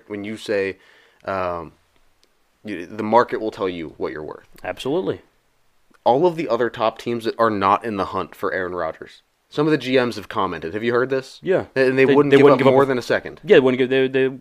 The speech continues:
Speaker 2: would not give up a first round pick.
Speaker 1: So,
Speaker 2: See, realistically
Speaker 1: hate to tell
Speaker 2: right
Speaker 1: you
Speaker 2: now,
Speaker 1: that, bud, but you're not worth a first round.
Speaker 2: Reali-
Speaker 1: Outside of New York, you're really not.
Speaker 2: So what would you, like, if I'm the Jets, I'd give him, like, a second this year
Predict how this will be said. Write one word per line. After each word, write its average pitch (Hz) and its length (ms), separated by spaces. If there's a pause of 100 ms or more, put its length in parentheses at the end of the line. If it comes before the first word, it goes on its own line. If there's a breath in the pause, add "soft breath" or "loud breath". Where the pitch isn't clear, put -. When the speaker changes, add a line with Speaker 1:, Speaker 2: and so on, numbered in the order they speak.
(140)
Speaker 2:
would 127 180
not 123 160
give 127 100
up 117 100
a - 20
first 127 240
round 120 140
pick. 98 260 (1400)
Speaker 1:
So, 117 600 (880)
Speaker 2:
See, 202 180
realistically 170 640
Speaker 1:
hate 139 40
to 120 60
tell 156 80
Speaker 2:
right 156 80
Speaker 1:
you 135 60
Speaker 2:
now, 110 80
Speaker 1:
that, 98 180
bud, 104 240
but 113 100
you're 120 140
not 120 220
worth 120 220
a 104 40
first 113 280
round. 120 300 (380)
Speaker 2:
Reali- 123 140
Speaker 1:
Outside 143 360
of 131 80
New 139 120
York, 123 340
you're 107 100
really 104 240
not. 90 380
Speaker 2:
So - 160
what 175 160
would 180 140
you, 151 400 (500)
like, 127 120
if 113 80
I'm 156 120
the 147 80
Jets, 113 460 (580)
I'd 120 180
give 127 140
him, 120 140
like, 110 240 (200)
a 101 80
second 139 460
this 123 220
year 104 320